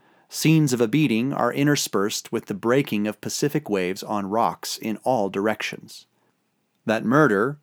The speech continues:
unites feuding groups under a lie, and previously lingering questions are papered over, without resolution nor need of one. Isn't this a fairly compelling description of a Girardian war and peace?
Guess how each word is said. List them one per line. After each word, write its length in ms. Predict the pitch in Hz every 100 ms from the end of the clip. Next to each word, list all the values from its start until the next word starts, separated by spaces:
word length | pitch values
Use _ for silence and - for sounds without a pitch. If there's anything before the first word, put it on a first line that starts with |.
| -
unites 420 | 117 120 123 -
feuding 360 | - 151 160
groups 420 | 147 156 101 - -
under 240 | 123 131
a 100 | 131
lie, 460 | 127 131 - - - _ _ -
and 180 | 135 131
previously 640 | 151 175 175 156 151 147
lingering 520 | 131 131 147 147 156
questions 580 | 147 123 - - 87 90 -
are 100 | 110
papered 480 | - 131 131 113 107
over, 380 | 117 87 - - _ _ -
without 400 | 117 120 113 107
resolution 800 | 113 123 139 143 135 - - - _ _
nor 240 | 123 123 123
need 280 | 131 139
of 160 | 113 -
one. 180 | 62 - _ _ _ _ _ _ _ _ _ _ _ _ _
Isn't 260 | 170 165 180
this 200 | 185 -
a 40 |
fairly 440 | 151 - 156 147 151
compelling 500 | - 139 139 135 135
description 560 | 127 - 120 - 131
of 140 | 127 101
a 20 |
Girardian 640 | 92 110 107 104 104 113 107
war 220 | 98 98
and 140 | 98
peace? 520 | - 104 127 170 -